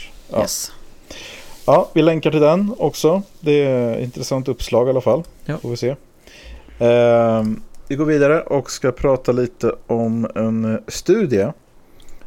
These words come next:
Speaker 1: eh, som man har gjort för att, eh, det är ju så här att det är vissa saker som inte går, eh,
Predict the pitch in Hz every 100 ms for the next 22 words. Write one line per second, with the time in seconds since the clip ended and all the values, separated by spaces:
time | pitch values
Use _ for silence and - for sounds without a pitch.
0 | - 120 107 104 - - 131 110 110 101
1 | - - 101 95 - - 107 101 95 92
2 | - - - 143 143 - 107 98 95 -
3 | 135 143 - - 120 101 104 113 104 95
4 | 98 120 127 95 - - 131